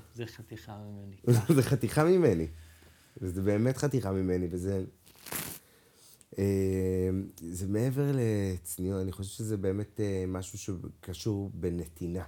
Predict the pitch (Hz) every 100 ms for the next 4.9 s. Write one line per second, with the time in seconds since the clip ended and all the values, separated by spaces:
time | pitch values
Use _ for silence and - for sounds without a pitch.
0 | - - _ _ _ - 80 80 80 85
1 | 92 92 95 90 80 90 92 110 147 -
2 | - _ _ _ _ - 95 92 113 110
3 | 98 95 110 120 - - - _ _ 101
4 | 104 107 - _ _ - 120 - -